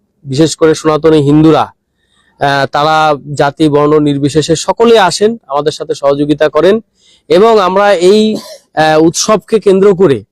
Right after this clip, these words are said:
আমরা মূলত, আহ, ঐক্যের বার্তা দিয়ে, সমাজের মধ্যে ঐক্যের বার্তা দিয়ে আমরা এই অনুষ্ঠানটি করি। তো আমাদের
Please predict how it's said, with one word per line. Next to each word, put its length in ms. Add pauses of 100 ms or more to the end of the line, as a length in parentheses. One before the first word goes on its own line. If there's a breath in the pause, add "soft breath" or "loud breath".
(460)
আমরা 320
মূলত, 480
আহ, 840
ঐক্যের 420
বার্তা 420
দিয়ে, 340 (320)
সমাজের 420
মধ্যে 260
ঐক্যের 260
বার্তা 380
দিয়ে 240
আমরা 300
এই 100
অনুষ্ঠানটি 440
করি। 320 (480)
তো 100
আমাদের 320